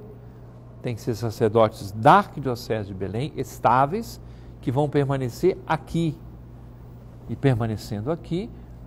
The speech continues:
eles vão assumir permanentemente essas tarefas que lhes são confiadas. Eu discerni com o Conselho Episcopal, ouvi várias pessoas, para que eu escolhesse. Então, nós escolhemos sacerdotes de nossa arquidiocese,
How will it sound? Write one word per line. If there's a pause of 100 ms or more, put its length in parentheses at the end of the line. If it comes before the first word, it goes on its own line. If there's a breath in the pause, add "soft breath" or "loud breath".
(160)
eles
vão (380 loud breath)
assumir
permanentemente
essas
tarefas
que
lhes
são
confiadas. (880 loud breath)
Eu
discerni
com
o
Conselho
Episcopal, (480 loud breath)
ouvi
várias
pessoas, (340 loud breath)
para
que
eu
escolhesse.
Então,
nós
escolhemos
sacerdotes
de
nossa
arquidiocese,